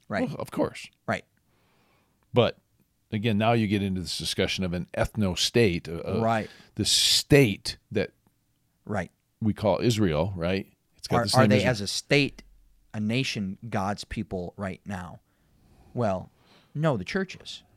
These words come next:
Speaker 1: So
Speaker 2: Right.
Speaker 1: there's still truth to that. No, the church is.
Speaker 2: Yeah.
Speaker 1: Because the covenant,
Speaker 2: Yep.
Speaker 1: the old covenant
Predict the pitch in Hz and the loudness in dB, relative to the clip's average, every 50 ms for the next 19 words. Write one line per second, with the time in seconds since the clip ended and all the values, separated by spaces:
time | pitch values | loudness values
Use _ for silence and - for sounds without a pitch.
0 | _ _ _ _ _ _ - _ _ _ - - 139 123 117 - - 170 160 - | _ _ _ _ _ _ -20 _ _ _ -4 -2 -2 -2 -2 -2 0 0 -2 0
1 | - - 202 208 - - - - 117 131 143 131 110 - - 190 190 - - 104 | 0 -2 -2 -2 -2 -8 -12 -6 -4 -4 -4 -4 -6 -4 -2 -2 -2 -2 -6 -12
2 | - - - - - - 76 71 - - - - - _ - - - - _ _ | -14 -16 -18 -16 -8 -6 -6 -6 -6 -8 -16 -20 -20 _ -20 -20 -20 -20 _ _
3 | _ _ _ _ _ _ - - 120 - 139 110 - - - - 185 185 156 110 | _ _ _ _ _ _ -10 -10 -2 -2 -2 -2 -2 -6 2 2 4 4 4 -2
4 | 87 - - _ _ _ _ _ _ 85 87 - - - - - - - - - | -4 -6 -10 _ _ _ _ _ _ -2 -2 -2 -2 -10 -20 -20 -20 -20 -20 -20
5 | _ - 117 - 127 160 180 170 - - 101 87 87 67 57 - | _ -8 -4 2 4 4 4 4 0 -2 -2 -2 -4 -8 -12 -16